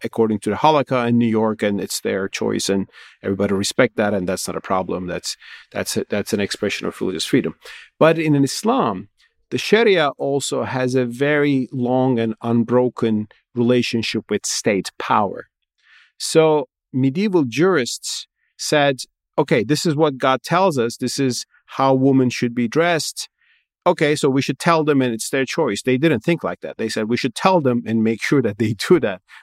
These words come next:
Otherwise, we beat them up." So that is that coercive interpretation. And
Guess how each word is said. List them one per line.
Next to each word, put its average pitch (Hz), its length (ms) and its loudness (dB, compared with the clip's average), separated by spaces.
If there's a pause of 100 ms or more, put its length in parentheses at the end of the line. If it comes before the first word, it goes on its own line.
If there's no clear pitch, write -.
(100)
Otherwise, 120 440 0
we 104 100 0
beat 110 260 -2
them 101 160 -2
up." 135 180 0 (400)
So 131 260 0 (280)
that 143 160 2
is 160 120 2
that 147 220 0
coercive 131 720 0
interpretation. - 800 -8 (480)
And 143 180 2